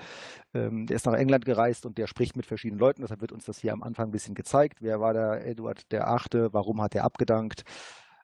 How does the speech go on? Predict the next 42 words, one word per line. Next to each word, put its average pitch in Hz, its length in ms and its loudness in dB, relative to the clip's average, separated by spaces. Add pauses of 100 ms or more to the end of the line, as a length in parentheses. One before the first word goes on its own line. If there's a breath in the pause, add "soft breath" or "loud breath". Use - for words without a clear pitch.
(120)
Ähm, 117 460 4 (360)
die 147 220 -4
Folge 156 680 6
im 160 220 -4
Prinzip 151 720 -6
geht 147 220 2
hauptsächlich 139 760 0
über 143 260 2
zwei 120 320 2
Themen. 160 420 2
Die 127 260 -4
führt - 260 6
so 175 80 -2
ein 143 80 -6
bisschen 175 340 -2
in 147 160 -8
die 135 140 -4
ersten - 360 0
Tage 165 460 2
als 127 240 -2
Königin 170 580 2
von 139 220 -8
Elisabeth 147 580 2
ein 143 340 0
und, 127 220 -10
und 120 180 -12
ihrer 127 220 2
Familie. 131 480 4
Und 123 100 -4
es 113 140 -4
geht 131 140 -2
dann 123 100 0
um 117 100 -8
zwei 113 300 -4
Fragen. 127 540 0
Wo 113 160 0
wohnen 160 340 4
die? 151 220 0
Wohnen 147 240 2
die 127 120 2
im 120 100 -2
Bucking-, 123 400 -2